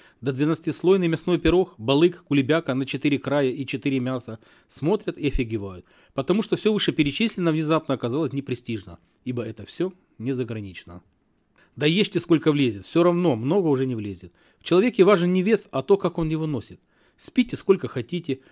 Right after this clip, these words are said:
у пенсионера когда встал, тогда и утро. Не ждите, когда кто-то сделает вас счастливым, налейте себе сами.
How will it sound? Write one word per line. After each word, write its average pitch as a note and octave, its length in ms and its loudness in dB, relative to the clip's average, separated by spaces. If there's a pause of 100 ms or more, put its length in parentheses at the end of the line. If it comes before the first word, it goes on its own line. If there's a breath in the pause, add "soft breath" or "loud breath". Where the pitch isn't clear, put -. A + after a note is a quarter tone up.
(100)
у D#3+ 80 -2
пенсионера A3 560 2
когда G#3 320 0
встал, A#3+ 460 0
тогда A#3+ 240 2
и C3+ 80 4
утро. G#2+ 320 -8 (100)
Не G#3 140 4
ждите, E3 340 2
когда C#3 240 0
кто-то C4 340 2
сделает F3 300 0
вас F#3 140 0
счастливым, C3 560 -4
налейте G#3 420 -2
себе C3 320 -4
сами. G2+ 340 -10